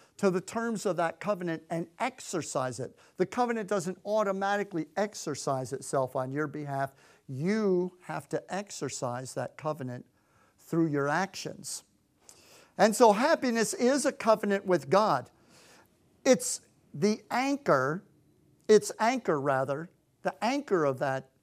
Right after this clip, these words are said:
is your Father, your Heavenly Father's happiness towards you. Think about it. Why is happiness a covenant with God?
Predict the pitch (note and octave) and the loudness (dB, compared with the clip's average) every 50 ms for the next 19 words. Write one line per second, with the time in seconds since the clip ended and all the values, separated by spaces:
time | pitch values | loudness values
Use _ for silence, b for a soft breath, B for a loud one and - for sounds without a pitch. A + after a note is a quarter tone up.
0 | _ _ _ _ - F#3 E3+ - - F3 D#3 - - - - F#3+ G#3+ A#3+ B3 G#3+ | _ _ _ _ 6 6 6 4 2 0 0 0 -2 -4 -2 0 0 0 0 0
1 | G3 C#3 A#2+ C3 C3 C3 C#3 C3+ D3+ D#3 G3+ A#3 A#3 A#3+ A#3 G3 - - C3+ A#2+ | -2 -2 -4 -4 -4 -4 -2 -2 -2 0 0 0 0 -2 -4 -2 -2 -2 -2 0
2 | A#2 A#2 C3 C#3 D3 - - - _ _ _ _ _ _ _ _ _ _ - - | -2 -2 -4 -6 -8 -10 -14 -18 _ _ _ _ _ _ _ _ _ _ -12 -6
3 | - G#3+ A3+ A3 - D3 C3+ B2+ B2+ C3+ - - - - D3 C#3 C3+ A#2+ G#2+ C3+ | -4 -4 -2 -2 -4 -6 -6 -6 -8 -10 -12 -12 -6 -4 -2 -2 -2 -4 -6 -6
4 | D#3+ E3+ C3 A2+ - - _ _ _ _ _ _ _ _ G#3+ G#3+ G3+ - D3 C3 | -6 -6 -6 -8 -12 -18 _ _ _ _ _ _ _ _ -4 -4 -4 -4 -4 -4
5 | C3 A#2+ A2+ - - _ _ _ b b b b b b b b b b C3+ D3+ | -6 -6 -8 -12 -18 _ _ _ b b b b b b b b b b -2 2
6 | F#3+ A#3+ C#4+ C#4 C#4+ C#4+ C#4 C4+ C#4+ - A#3 G3+ G#3 G3+ F3+ - - G#3+ G#3+ F#3+ | 4 6 6 6 6 4 2 2 -2 2 4 4 4 4 0 -6 -4 -4 -4 -2
7 | - E3 D3+ C#3+ C#3 C#3 C3+ - C#3 - - - F3 F3 E3 F3 E3+ E3 E3 - | -2 -2 -2 -2 -4 -6 -6 -6 -8 -8 -6 -6 -6 -4 -4 -4 -4 -4 -4 -2
8 | E3 D#3 D3 C#3+ C3 D#3+ D3+ D3+ D3+ D3+ D#3 D#3 | -2 -4 -4 -2 0 0 2 2 2 0 0 -2